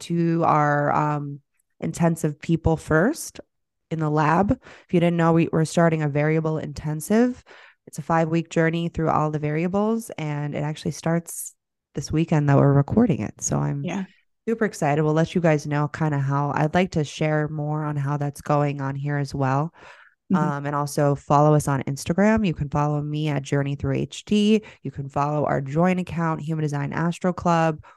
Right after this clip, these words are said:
Speaker 1: or you can follow Leah also directly, uh, the Splenic Projector. All of that is down below in the show notes as well. Definitely follow us over there because I will talk more deeply about the gates and channels on Instagram 'cause I know those people,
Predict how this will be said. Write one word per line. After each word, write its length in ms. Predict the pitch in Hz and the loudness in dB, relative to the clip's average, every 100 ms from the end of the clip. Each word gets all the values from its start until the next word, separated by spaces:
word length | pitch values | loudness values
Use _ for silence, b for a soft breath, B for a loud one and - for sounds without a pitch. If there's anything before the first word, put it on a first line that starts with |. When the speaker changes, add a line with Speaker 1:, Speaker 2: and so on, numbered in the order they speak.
| - | -8
Speaker 1:
or 100 | 143 | -6
you 80 | 143 | -6
can 160 | 143 139 | -8 -6
follow 320 | 139 139 147 | -2 0 0
Leah 320 | 143 147 143 | 0 0 0
also 300 | 143 139 156 | 0 0 -2
directly, 640 | 143 143 147 139 151 147 147 - | -2 0 0 0 0 0 -2 -2
uh, 300 | 143 135 135 | 0 0 -2
the 140 | 135 | -6
Splenic 360 | - 147 143 - | -4 -4 -4 -6
Projector. 600 | 135 123 - 135 - - B B - | -6 -6 -4 -4 -4 -6 B B 0
All 120 | 151 | 2
of 120 | 151 | 2
that 180 | 143 135 | 0 0
is 160 | 151 135 | -2 -2
down 280 | 135 143 139 | 2 2 4
below 300 | 143 139 135 | 4 4 2
in 60 | 127 | 0
the 60 | |
show 180 | 127 139 | -4 -2
notes 260 | 139 139 - | -2 -4 -6
as 160 | 127 | -4
well. 220 | 156 170 160 | 0 2 2
Definitely 400 | 196 208 233 214 | 0 2 0 0
follow 300 | 175 160 160 | 0 0 0
us 120 | 156 | -2
over 200 | 156 151 | -4 -2
there 180 | 151 147 | -2 -4
because 480 | 143 147 143 135 - B B | -4 -4 -4 -6 -14 B B
I 140 | 165 185 | 2 4
will 340 | 175 196 233 | 4 6 4
talk 340 | 233 170 160 - | 2 0 0 0
more 180 | 160 151 | -6 -4
deeply 400 | 147 143 151 151 | -2 -4 0 0
about 240 | 143 135 | 2 -2
the 80 | 139 | -2
gates 260 | 143 139 139 | -2 -2 -4
and 80 | 147 | -4
channels 320 | 143 139 139 | -2 -2 -2
on 140 | 135 | -4
Instagram 560 | 127 135 - 170 170 160 | -4 -4 0 2 4 2
'cause 120 | 147 | 0
I 100 | 143 | 0
know 100 | 147 | 2
those 220 | 143 139 | 2 0
people, 480 | - 147 139 139 | -2 -2 0 -2